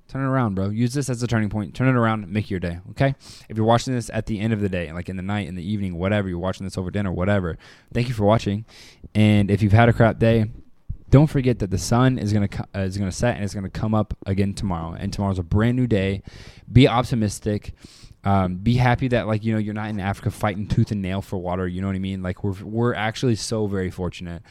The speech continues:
with, with where we're at, you know? Like, being homeless here, I don't know what it's like to be homeless here, but being homeless here is probably, like, a luxury compared to living in Africa. Like, I don't know. It's crazy.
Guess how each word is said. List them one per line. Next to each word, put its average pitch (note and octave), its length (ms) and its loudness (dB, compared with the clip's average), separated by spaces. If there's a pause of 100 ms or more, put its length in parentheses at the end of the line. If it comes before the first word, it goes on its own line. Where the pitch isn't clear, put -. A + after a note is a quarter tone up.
(340)
with, G#2 180 -6
with F#2+ 280 -2
where F#2+ 160 0
we're F2 240 -4
at, E2 160 -6
you G2+ 80 -6
know? G2 200 -6 (240)
Like, G2 320 -4
being B2+ 260 4
homeless A2+ 480 2
here, A#2 440 -4 (100)
I G2 40 -10
don't F#2+ 100 -6
know F2+ 80 -8
what F2 140 -8
it's - 100 -6
like E2+ 120 -14
to - 40 -8
be F2 60 -6
homeless F2 260 -8
here, F#2 160 -4
but E2+ 160 -10 (260)
being B2 140 -2
homeless B2 280 -6
here A2 220 -4
is G#2 120 -4
probably, C#3+ 600 -4
like, A#2+ 220 -2
a G#2 60 -4
luxury F#2+ 580 -4
compared G2 360 -6
to F#2 60 -8
living F#2 280 -6
in E2 100 -8
Africa. F2 460 -10
Like, F2 280 -6 (1040)
I F#2 80 -2
don't F#2 120 0
know. E2 180 -4 (540)
It's - 160 -8
crazy. E2 480 0